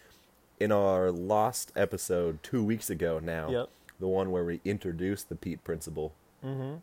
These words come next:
Speaker 1: uh, in-depth analysis
Speaker 2: Yeah.
Speaker 1: that I was going to do,
Speaker 2: <laughs>
Speaker 1: he literally could have, like, picked half of the league's kickers and scored at least as many points or more than he did with his, like,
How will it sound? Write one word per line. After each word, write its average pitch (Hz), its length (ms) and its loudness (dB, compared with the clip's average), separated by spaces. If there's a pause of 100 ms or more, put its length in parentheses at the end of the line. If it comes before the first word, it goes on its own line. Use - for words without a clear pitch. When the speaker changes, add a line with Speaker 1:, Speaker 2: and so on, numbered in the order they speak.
Speaker 1:
uh, 80 240 0 (100)
in-depth 85 680 -2
analysis 90 720 -4 (320)
Speaker 2:
Yeah. 113 140 4
Speaker 1:
that 98 60 4
I - 20 0
was 80 120 -2
going 82 220 -2
to 78 80 -6
do, 78 320 -2 (580)
Speaker 2:
<laughs> 190 140 6 (480)
Speaker 1:
he 147 460 -4 (180)
literally 120 380 6
could 110 180 4
have, 98 140 4
like, 92 260 2 (240)
picked - 380 0 (400)
half 95 300 2
of 90 100 -2
the 87 80 -6
league's 87 280 -6
kickers 110 380 -4
and - 240 -6
scored 87 320 -2
at 82 180 -2
least 98 220 -2
as 92 140 -2
many 87 160 -2
points 82 560 -6
or 92 220 0
more 85 400 -2 (920)
than 85 140 -4
he 80 80 -4
did 82 340 2
with 82 140 -4
his, 80 180 -2
like, - 220 -6